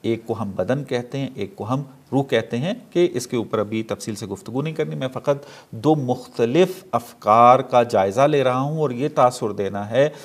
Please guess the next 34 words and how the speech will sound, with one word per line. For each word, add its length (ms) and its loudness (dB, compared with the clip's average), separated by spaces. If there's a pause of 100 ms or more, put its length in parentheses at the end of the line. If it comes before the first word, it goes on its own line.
(220)
कि 300 0
ह्यूमनिज़्म 640 -2 (120)
और 240 0
इंसानियत 840 -2
जो 360 2
मुआशरे 460 0
के 120 -6
अंदर 300 -4
राइज 240 -2
की 140 -12
जा 140 -4
रही 360 -6
है, 240 0 (280)
वो, 260 0
वो 240 4
नहीं 320 0
है 200 -2
कि 160 -8
जो 260 -2 (220)
दीन 160 -2
इस्लाम 480 -6
जिसके 240 -10
बारे 260 -4
में 160 -8
दावत 260 -6
दे 180 -2
रहा 260 4
है, 260 2 (320)
और 140 0 (120)
इसका 840 0
नुकसान 680 0
जो 100 -4
है 100 -4
वो 140 -8